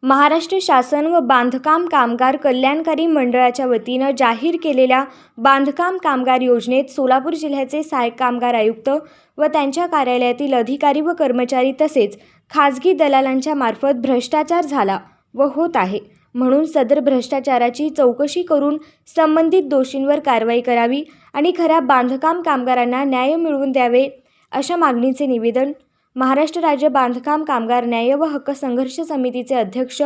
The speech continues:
विष्णू कारंपुरी महाराज यांच्या शिष्टमंडळाद्वारे उपाध्यक्ष अंगद जाधव, सेक्रेटरी सोहेल शेख, सदस्य विनय बोड्डू, महिला सदस्य रेखा आडके यांच्या प्रमुख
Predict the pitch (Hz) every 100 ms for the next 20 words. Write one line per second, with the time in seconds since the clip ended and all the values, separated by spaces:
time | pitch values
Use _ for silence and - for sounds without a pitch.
0 | 302 - _ - 285 302 330 359 320 262
1 | 254 277 277 269 233 262 302 240 240 233
2 | 240 247 233 226 226 214 220 220 277 -
3 | _ - 277 226 330 285 339 330 330 277
4 | 262 277 - 220 208 285 330 - _ -
5 | - 311 330 359 349 311 311 320 262 247
6 | 247 247 269 277 - _ _ - 294 311
7 | 330 370 330 277 269 233 240 196 269 294
8 | - _ _ 254 269 277 320 359 285 247
9 | 254 285 262 233 233 240 214 233 320 262
10 | 254 254 233